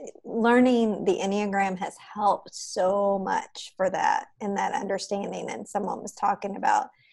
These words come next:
the grace earlier, 'cause I could not understand why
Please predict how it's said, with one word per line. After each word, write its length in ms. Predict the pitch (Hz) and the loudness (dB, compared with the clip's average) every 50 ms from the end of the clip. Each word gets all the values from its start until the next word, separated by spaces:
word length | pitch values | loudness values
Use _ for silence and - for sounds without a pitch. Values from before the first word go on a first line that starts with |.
| _ _ _ - | _ _ _ 0
the 80 | 214 202 | 0 0
grace 680 | 202 208 196 190 185 185 180 165 175 - - - - - | 2 2 2 4 4 4 4 2 0 -6 -12 -14 -6 -2
earlier, 340 | 214 202 196 196 190 185 185 | 2 2 4 4 4 2 2
'cause 180 | 190 - 196 | 0 -2 -4
I 220 | 196 202 208 202 196 | -2 0 2 0 0
could 240 | 202 - 220 196 202 | -2 -6 -8 -6 -4
not 240 | 202 180 165 - | -2 -2 -2 -4
understand 760 | - 185 - - - - - - - 208 208 226 240 226 202 175 | -6 -8 -10 -10 -10 -12 -14 -10 -6 -4 0 0 0 0 0 0
why 240 | 170 160 156 160 | 0 0 0 -2